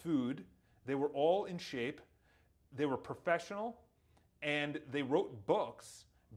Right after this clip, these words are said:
based on thought. That thought is the number one thing that you must control. It is your thoughts. It is what you think about that matters in your life most.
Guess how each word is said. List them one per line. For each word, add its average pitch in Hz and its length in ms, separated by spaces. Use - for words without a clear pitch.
based 175 420
on 143 440
thought. 139 400
That 135 180
thought 160 340
is 151 440
the 131 120
number 147 500
one 131 520
thing 139 360
that 127 140
you 131 140
must 135 580
control. - 580
It 127 100
is 123 120
your 120 140
thoughts. - 560
It 139 120
is 131 160
what 185 280
you 139 160
think 196 240
about 110 380
that 123 180
matters 135 460
in 117 60
your 117 120
life 110 300
most. - 480